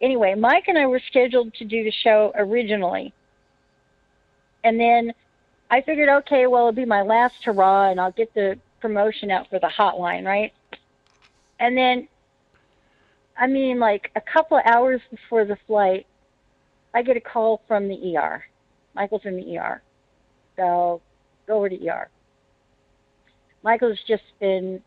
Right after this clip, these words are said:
had the total living shit beat out of him. I mean, he's just two black eyes, broken nose,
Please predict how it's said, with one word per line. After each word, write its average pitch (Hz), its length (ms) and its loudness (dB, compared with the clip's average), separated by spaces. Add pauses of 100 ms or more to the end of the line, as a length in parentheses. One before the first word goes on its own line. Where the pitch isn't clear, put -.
had 202 340 0
the 180 80 -4
total 185 500 0
living 180 300 -4
shit - 320 -6
beat 175 160 -6
out 160 180 2
of 160 100 -6
him. 170 280 -12
I 185 80 -6
mean, 180 240 -10
he's 196 220 -12 (120)
just 185 200 -6 (200)
two 254 120 -10
black 214 320 0
eyes, 196 340 2
broken 208 380 -4
nose, 185 340 -2